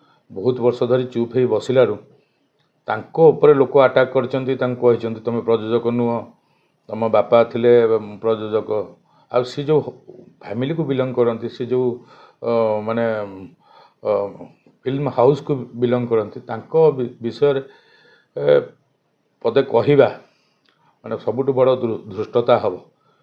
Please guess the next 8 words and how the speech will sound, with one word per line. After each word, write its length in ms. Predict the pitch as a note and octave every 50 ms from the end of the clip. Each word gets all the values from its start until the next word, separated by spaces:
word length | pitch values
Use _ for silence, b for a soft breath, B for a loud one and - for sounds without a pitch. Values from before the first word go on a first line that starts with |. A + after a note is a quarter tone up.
| _ _ _ _ _ _ _ _ _ _ _ _ _ _ -
ଆଉ 580 | - - G#2 G#2 G#2 G#2 G#2+ G#2+ G#2+ G#2 A#2 - _ _ _ _ _ _ _ _ _ -
ସିଏ 220 | - - B2 B2+
କହୁଛନ୍ତି, 500 | B2 B2 B2 A#2+ B2 A#2+ B2+ B2 A#2+ A#2+
ଆଚ୍ଛା, 300 | A#2 - C3 C3 D#3+ D#3 D3 C3+ B2+ - - -
ମୁଁ, 480 | A#2 A2+ A#2 B2 C#3 D#3 D3+ D#3 C#3+ A#2
ମୋର 240 | C3+ C3 C3+ D3 D3
ପ୍ରଶ୍ନ 360 | - A#2+ G#2 - - A#2+ A2
ହେଲା, 160 | G#2+ G#2 G2